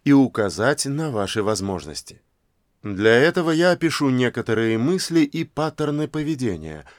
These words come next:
которые могут ограничивать вас, а также варианты решения проблем. Поэтому каждый из вас сможет выбрать способ получения желаемого,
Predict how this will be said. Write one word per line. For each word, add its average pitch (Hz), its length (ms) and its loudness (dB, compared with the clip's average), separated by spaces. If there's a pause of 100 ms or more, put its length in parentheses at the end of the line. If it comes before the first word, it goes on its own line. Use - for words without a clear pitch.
(280)
которые 151 540 2
могут 143 500 0
ограничивать 139 800 -4
вас, 107 340 -4 (480)
а 117 120 2
также 151 480 0
варианты 139 600 0
решения 107 600 -4
проблем. 80 500 -8 (720)
Поэтому 110 520 2
каждый 95 460 -4
из 85 240 -10
вас 110 320 -2 (380)
сможет 139 480 0
выбрать 139 400 0
способ 139 480 0
получения 120 720 -2
желаемого, 95 760 -4